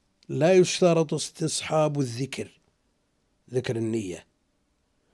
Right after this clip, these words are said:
ويشترط استصحاب الحكم بأن لا ينوي نقضها، يعني الطهارة، قبل تمامها.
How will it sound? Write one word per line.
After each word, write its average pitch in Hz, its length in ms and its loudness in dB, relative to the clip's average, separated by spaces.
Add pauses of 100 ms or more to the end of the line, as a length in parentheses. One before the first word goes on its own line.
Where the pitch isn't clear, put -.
(360)
ويشترط 170 800 2 (340)
استصحاب 160 840 0
الحكم 135 580 -2 (760)
بأن 160 520 2
لا 156 180 6
ينوي 151 640 4
نقضها، 147 840 0
يعني 113 240 -8
الطهارة، 127 680 -6 (400)
قبل 131 340 -2
تمامها. 104 760 -8